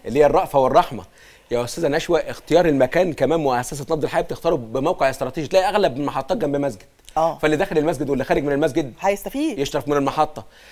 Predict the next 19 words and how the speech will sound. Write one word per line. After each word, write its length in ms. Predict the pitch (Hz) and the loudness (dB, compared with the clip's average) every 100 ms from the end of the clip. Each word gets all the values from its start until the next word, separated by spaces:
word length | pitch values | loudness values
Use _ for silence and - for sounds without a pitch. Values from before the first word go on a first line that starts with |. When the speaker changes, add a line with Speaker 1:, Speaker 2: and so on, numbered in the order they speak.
| - - | -20 -6
Speaker 1:
حتى 320 | 202 226 180 | -4 -2 -2
كمان 240 | 151 196 | 0 0
يا 60 | 175 | 0
أستاذة 200 | - 170 | 0 -2
نشوى 180 | - 160 | 0 2
نلاقي 160 | 170 | 2
في 120 | 175 | 0
مدارس 360 | 156 143 147 123 | 0 0 -2 -4
جنب 200 | 131 120 | -6 -6
المحطة. 440 | 117 110 110 - _ _ _ _ - - | -6 -10 -14 -16 _ _ _ _ -20 -8
نبص 280 | 139 196 180 | -2 0 2
نلاقي 200 | 160 170 | 2 2
مثلًا 360 | 185 185 160 147 - | 2 0 -2 -4 -4
مكتب 360 | 147 - - 135 | -2 2 2 4
بريد، 420 | 139 151 120 - _ | 4 4 0 -6 _
الناس 320 | 135 127 160 160 | -8 -6 -4 -4
اللي 120 | 156 | 0
هم 60 | |
أسيادنا 600 | 147 139 - 156 143 123 | 0 -2 4 6 6 0